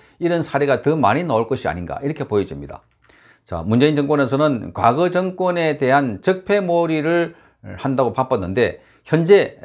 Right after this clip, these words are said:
자기 정권에서 고위공직자들이 갖고 있는 여러 가지 비리, 부정,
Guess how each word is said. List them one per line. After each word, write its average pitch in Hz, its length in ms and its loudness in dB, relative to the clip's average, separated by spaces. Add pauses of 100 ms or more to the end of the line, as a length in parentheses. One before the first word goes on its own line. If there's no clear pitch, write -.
자기 220 340 0
정권에서 190 680 -2
고위공직자들이 156 920 0
갖고 143 340 0
있는 135 380 0
여러 131 120 2
가지 135 360 -2
비리, 120 560 -2
부정, 147 420 0